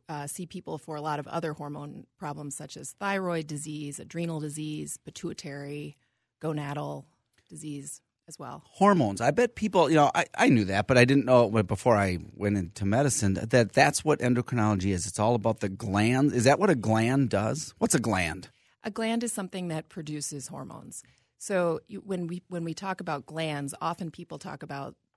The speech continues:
Speaker 1: they might come in because they have swollen glands, and that's something that is, is, uh, a, you know, a common complaint in, um, in when peop-, when doctors see patients in clinic. They're usually talking about their lymph nodes,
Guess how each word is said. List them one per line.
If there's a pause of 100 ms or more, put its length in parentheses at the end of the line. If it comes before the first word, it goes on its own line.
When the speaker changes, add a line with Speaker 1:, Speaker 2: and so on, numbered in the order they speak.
(220)
Speaker 1:
they
might
come
in
because
they
have
swollen
glands,
and
that's
something
that
is, (420)
is, (460)
uh, (140)
a,
you
know,
a
common
complaint
in, (100)
um, (420)
in (240)
when
peop-,
when
doctors
see
patients
in
clinic. (640)
They're
usually
talking
about
their
lymph
nodes,